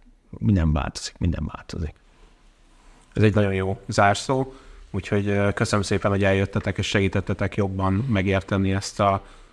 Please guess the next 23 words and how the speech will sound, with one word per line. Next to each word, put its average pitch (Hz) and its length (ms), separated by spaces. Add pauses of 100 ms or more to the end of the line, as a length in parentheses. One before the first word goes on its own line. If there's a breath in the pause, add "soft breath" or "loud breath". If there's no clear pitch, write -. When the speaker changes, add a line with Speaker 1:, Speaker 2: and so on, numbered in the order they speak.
(120)
Speaker 2:
ezt - 220
a - 20
szituációt. 104 840
Szerintem 101 300
egy 101 60
értékes 98 520
beszélgetés 98 720
volt, 123 340
és 107 160
köszönöm 101 380
a 98 60
hallgatóink 95 680
figyelmét 92 640
is. 127 340 (220 loud breath)
Kapcsolódó 110 500
linkeket 101 600
majd 98 280
a 95 220
Discord 98 460
szerverünkön 95 640
találjátok 92 680
meg. 123 340 (400 loud breath)
Ö, 92 540